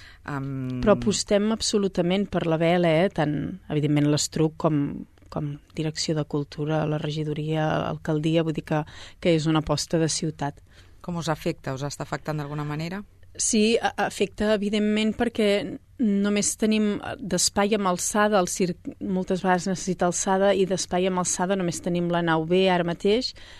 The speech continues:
Speaker 2: La nau B no és un espai de residència tècnica, és un espai de residència
Speaker 1: Mhm.
Speaker 2: d'investigació, de creació, que a més a més compartim amb els Amics de l'Òpera, perquè ells allà construeixen l'escenografia de
Speaker 1: Sí.
Speaker 2: l'òpera,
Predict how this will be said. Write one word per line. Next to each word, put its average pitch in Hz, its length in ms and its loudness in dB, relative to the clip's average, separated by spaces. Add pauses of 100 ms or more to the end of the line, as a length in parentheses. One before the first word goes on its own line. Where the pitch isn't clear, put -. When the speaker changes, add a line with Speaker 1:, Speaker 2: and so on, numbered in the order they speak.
(120)
Speaker 2:
La 180 80 0
nau 170 140 2
B 180 160 2
no 185 80 0
és 175 100 -2
un 190 80 -4
espai 175 320 -2
de 170 80 0
residència 160 580 -2
tècnica, 202 520 0
és 214 100 -4
un 170 80 -2
espai 151 240 -4
de 156 160 -2
residència 151 480 -2
Speaker 1:
Mhm. 156 60 -2
Speaker 2:
d'investigació, 156 720 -2
de 165 120 0
creació, 170 540 -4 (360)
que 202 100 2
a - 20 0
més 185 180 -2
a 185 60 -2
més 185 220 -2
compartim 190 640 -4
amb 170 140 -2
els 160 160 -6
Amics 165 300 -6
de 165 120 0
l'Òpera, 185 360 0
perquè 160 300 -4
ells 170 180 -4
allà 165 200 -2
construeixen 165 680 -2
l'escenografia 165 800 -4
de 160 100 -2
Speaker 1:
Sí. 151 60 0
Speaker 2:
l'òpera, 185 460 0